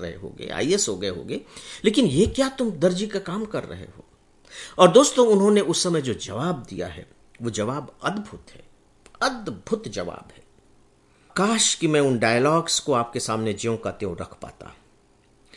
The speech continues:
मैं तो केवल उसका सार आपके सामने रख रहा हूं। इसको explain आप अपने ढंग से कर लीजिएगा।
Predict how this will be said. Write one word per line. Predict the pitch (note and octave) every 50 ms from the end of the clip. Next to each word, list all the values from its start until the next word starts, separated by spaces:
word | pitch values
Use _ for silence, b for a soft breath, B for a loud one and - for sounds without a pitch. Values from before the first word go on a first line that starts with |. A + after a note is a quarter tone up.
| b b D3
मैं | D#3 D#3
तो | -
केवल | - - D3+ C3+ C3+ B2+
उसका | A2+ A#2 - - A#2+
सार | - - - A#2 A#2+ B2 A#2+ A2
आपके | G#2+ G2+ - - G2
सामने | - - E2+ E2+ E2 F2 D#2
रख | E2+ E2 - -
रहा | D#2+ D2+
हूं। | A#1 A#1+ - - - - _ _ _ _ _ _ _ _ _ _ _ _ _ _ _ B B B B B B B B
इसको | D#3+ - - - F3
explain | D#3+ - - - - - - D3 D#3 D#3+ D#3+ D#3+
आप | A2 B2 A#2 -
अपने | B2 - - A#2+ G#2
ढंग | F#2 A2 A2+ G#2
से | - G#2+
कर | - - F2+ E2
लीजिएगा। | E2+ F2 - - - - - - -